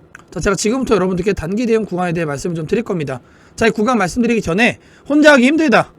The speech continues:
좀 더 자세하고 디테일한 대응 방법이 알고 싶다라고 하시는 분들은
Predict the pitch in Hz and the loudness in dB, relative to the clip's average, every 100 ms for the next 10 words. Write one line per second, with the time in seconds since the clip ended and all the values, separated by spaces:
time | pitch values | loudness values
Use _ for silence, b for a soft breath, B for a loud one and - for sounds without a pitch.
0 | - 226 226 196 185 208 196 190 240 233 | -4 0 0 2 2 2 2 2 4 4
1 | 247 160 226 285 277 262 233 196 185 190 | 2 2 0 2 0 2 2 0 -2 -2
2 | 170 180 - 156 135 151 202 | -2 -2 -6 -8 -6 -4 -4